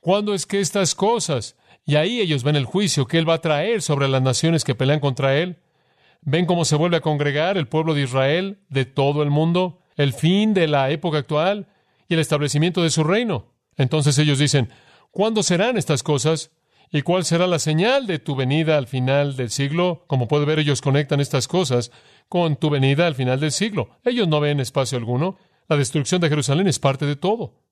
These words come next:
Entonces ellos simplemente, esto es lo más emocionados que han estado, creo yo, en todo el ministerio de Cristo. Digo, ¿cómo se sentiría usted si pensara que está viviendo en la llegada del reino de Jesucristo en cualquier momento y él estuviera sentado ahí diciéndole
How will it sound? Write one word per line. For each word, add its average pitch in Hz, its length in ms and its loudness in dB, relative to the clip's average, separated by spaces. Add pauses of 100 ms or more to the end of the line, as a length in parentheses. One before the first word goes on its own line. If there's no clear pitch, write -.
(260)
Entonces 127 460 -2
ellos 147 220 2
simplemente, 139 640 2
esto 123 320 0
es - 340 -2 (460)
lo 139 120 2
más 156 160 2
emocionados 143 640 0
que 131 180 0
han 151 140 2
estado, 180 360 0
creo 143 160 0
yo, 143 140 0
en 127 80 0
todo 156 180 0
el 151 60 2
ministerio 127 360 0
de 120 100 0
Cristo. 165 420 -4 (260)
Digo, 160 280 2 (180)
¿cómo 247 220 0
se 208 100 -2
sentiría 156 380 0
usted 151 440 0 (140)
si - 160 -4
pensara 147 480 0
que 147 80 -6
está 143 300 0
viviendo 139 580 0 (640)
en 139 160 2
la 135 80 4
llegada 143 340 2
del 127 160 -4
reino 143 260 0
de 131 100 0
Jesucristo 123 420 0
en 139 80 0
cualquier 147 240 0
momento 160 340 0
y 123 100 -2
él 143 60 2
estuviera 139 300 2
sentado 135 340 0
ahí 135 100 2
diciéndole 135 640 -2